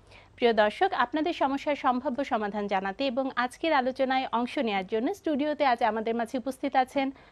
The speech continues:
বাত, ব্যথা, প্যারালাইসিস ও ফিজিওথেরাপি বিশেষজ্ঞ ডক্টর মোহাম্মদ শফিউল্লাহ প্রধান। ডায়াল করে জেনে নিন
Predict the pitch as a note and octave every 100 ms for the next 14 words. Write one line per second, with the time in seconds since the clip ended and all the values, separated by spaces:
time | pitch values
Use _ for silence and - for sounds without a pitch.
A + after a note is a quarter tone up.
0 | _ A3+ B3+ C#4+ D4 A3 A3 - A#3+ A#3
1 | G#3+ G3+ G#3 A3 A3+ C4+ C4+ B3+ C#4+ C4+
2 | D#4+ - D4+ C#4+ B3 C4+ C#4 - C4+ C#4
3 | C#4 G3+ - G#3+ G#3 G3+ G3 - B3+ A3+
4 | F#3 F#3 D#3+ - - - _ _ _ _
5 | _ _ _ _ _ _ - - - A#3
6 | A3+ A3+ A#3 C4+ A#3+ C4+ C#4 C#4+